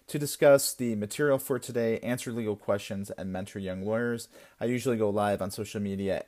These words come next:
at Attorney D S Y. I hope you enjoy the discussion.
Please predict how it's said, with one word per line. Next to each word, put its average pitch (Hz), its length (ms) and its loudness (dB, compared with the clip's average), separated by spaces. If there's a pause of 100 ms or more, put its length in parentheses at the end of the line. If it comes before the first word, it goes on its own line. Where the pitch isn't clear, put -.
at 107 340 0 (100)
Attorney 95 420 -8
D 78 180 -8
S - 180 -10
Y. 98 340 -2 (240)
I 107 120 -6
hope 104 240 -4
you 110 240 0
enjoy 87 420 -4
the 69 140 -12
discussion. - 580 -10